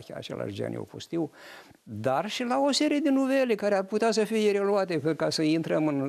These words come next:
ușor în, în subiectul nostru, Părintele Iermolachie Chiseliță, un preot agramat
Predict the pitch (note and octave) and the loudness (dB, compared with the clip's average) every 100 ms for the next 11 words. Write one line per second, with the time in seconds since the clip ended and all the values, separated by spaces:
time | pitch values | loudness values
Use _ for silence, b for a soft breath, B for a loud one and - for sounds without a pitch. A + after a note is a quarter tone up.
0 | C#3+ C#3 D#3 C#3+ C3 B2 C3+ C3 D3 C3+ | -2 -4 -2 -2 -2 -2 -2 -4 -4 -4
1 | D3 - C#3 C#3+ D3+ C#3+ C3+ B B B | -4 -4 -4 -2 -2 -2 -6 B B B
2 | B - C#3+ D#3+ F#3 F3 D3+ D3 C#3+ C#3+ | B -2 0 2 0 0 2 2 2 0
3 | C#3 D#3+ - C#3+ C#3 C#3+ D#3 C#3+ C3+ A2 | 0 -2 -2 -2 -2 -2 0 2 2 0
4 | A#2 B2+ B2+ A#2+ D3+ D3+ C3+ C3+ C3 C3 | -2 0 -2 0 0 2 0 0 -2 0
5 | C3+ G3 G#3+ - | 0 0 -2 -6